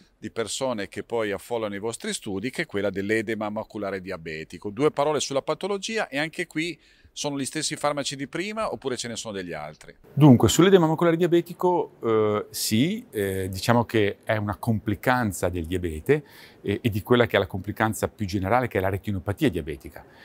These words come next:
Speaker 2: eh, che oggi sempre più spesso si focalizza in particolare a livello della macula, eh,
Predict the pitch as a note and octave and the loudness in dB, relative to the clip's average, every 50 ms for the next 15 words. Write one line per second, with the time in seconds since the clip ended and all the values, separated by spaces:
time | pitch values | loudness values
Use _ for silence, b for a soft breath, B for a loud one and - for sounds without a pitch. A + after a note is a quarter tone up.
0 | B B B G2+ G2 F#2 - - A#2+ A2+ A2 - - A#2 A2+ A2+ A2+ G#2 A2+ B2+ | B B B -2 -2 -2 2 4 4 4 4 4 4 4 4 4 2 0 -4 -4
1 | A#2+ - A#2 G2+ G#2 F#2+ - C#3 - - - G2+ F#2+ F2 - - - A#2+ A2 - | -4 -2 -4 -4 -4 -4 -6 -8 -8 -4 -2 -2 -2 -2 -2 0 2 2 2 2
2 | - A#2+ A2+ - - B2+ - - C#3 C3+ B2 B2 C3+ B2+ - A#2+ G#2+ F#2+ - A2+ | -2 -2 -2 4 4 2 4 4 2 4 4 4 2 2 2 0 -2 0 0 -4
3 | A2 - C#3+ - D3+ B2+ G2 E2 E2 F2+ G2+ - - G#2+ G#2+ F2 F2+ F2 F2 F2+ | -4 -4 -6 -2 0 0 0 0 0 -2 -4 -4 -2 -4 -4 -4 -6 -6 -4 -2
4 | F#2+ G2+ G#2+ F#2 D#2+ - - D2+ - - B B B B B B B B B - | 0 2 2 0 0 -2 -12 -20 -20 -20 B B B B B B B B B -2
5 | - G2 G2 F#2 | 2 2 2 2